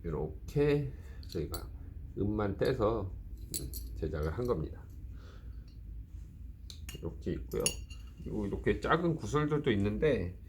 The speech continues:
구슬들을 보여주는 이유가 가짜 터키석하고 진짜 터키석 구분하는 걸 좀 알려드리려고 해요. 예전에도 한번 알려드렸는데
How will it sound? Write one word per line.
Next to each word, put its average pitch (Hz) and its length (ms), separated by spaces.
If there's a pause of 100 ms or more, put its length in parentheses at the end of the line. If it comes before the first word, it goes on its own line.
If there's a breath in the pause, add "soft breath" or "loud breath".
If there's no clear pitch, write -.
(580 loud breath)
구슬들을 117 640
보여주는 117 580
이유가 95 500 (640 loud breath)
가짜 - 380
터키석하고 131 640
진짜 120 320
터키석 110 480
구분하는 104 600
걸 82 100 (100)
좀 92 160
알려드리려고 90 760
해요. 101 260
예전에도 98 420
한번 120 420
알려드렸는데 90 960